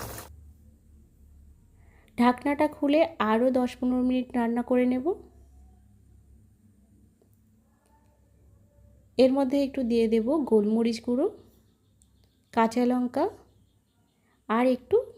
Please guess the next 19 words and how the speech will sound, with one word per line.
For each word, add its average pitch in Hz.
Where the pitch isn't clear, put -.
গরম 214
মশলার 208
গুঁড়ো। 202
ব্যাস, 208
আমাদের 254
রান্না 208
কিন্তু 220
কমপ্লিট। 202
এবারে 269
এটাকে 285
ঢাকনা 214
দিয়ে 247
দু 269
তিন 233
মিনিট 233
মতো 226
ঢেকে 214
দিয়ে 233
রাখব। 226